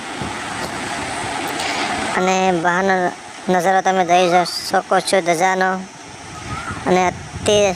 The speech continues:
સુંદર અને રમણીય મેઘા દાદાનો સારો ગ્રાઉન્ડ,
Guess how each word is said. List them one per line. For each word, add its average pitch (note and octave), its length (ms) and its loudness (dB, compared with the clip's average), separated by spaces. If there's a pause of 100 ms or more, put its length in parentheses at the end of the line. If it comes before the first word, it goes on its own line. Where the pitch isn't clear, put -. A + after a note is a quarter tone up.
(180)
સુંદર F#3+ 340 2 (100)
અને F#3+ 220 0
રમણીય F#3+ 460 4 (1040)
મેઘા F3+ 240 2
દાદાનો F#3 340 2 (1700)
સારો F#3 300 2
ગ્રાઉન્ડ, F#3+ 540 4